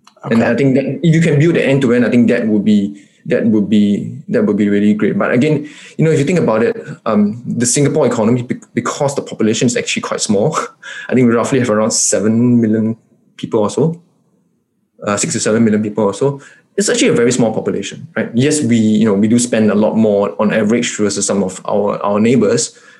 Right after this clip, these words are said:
Speaker 2: but, you know, the total tam is, is small. So I think, I think when you think about Coupang, I think they're really trying to be very, um,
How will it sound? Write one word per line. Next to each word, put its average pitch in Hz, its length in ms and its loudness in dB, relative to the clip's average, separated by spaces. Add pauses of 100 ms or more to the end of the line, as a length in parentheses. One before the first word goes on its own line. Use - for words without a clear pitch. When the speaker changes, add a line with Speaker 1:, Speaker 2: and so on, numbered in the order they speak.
Speaker 2:
but, - 320 -6
you 180 80 0
know, 190 100 2
the 151 140 0
total 147 240 0
tam 123 220 2
is, - 240 -2
is - 80 -2
small. 104 320 -4 (960)
So 139 120 -4
I 143 80 -2
think, 185 280 -2 (200)
I 139 60 0
think 196 200 2
when 139 100 4
you 127 60 2
think 170 120 2
about 117 280 0
Coupang, 127 340 0
I 123 40 0
think 127 140 2
they're 113 80 4
really 117 200 4
trying 117 280 0
to 117 60 -2
be 104 160 2
very, 107 440 2
um, 95 420 0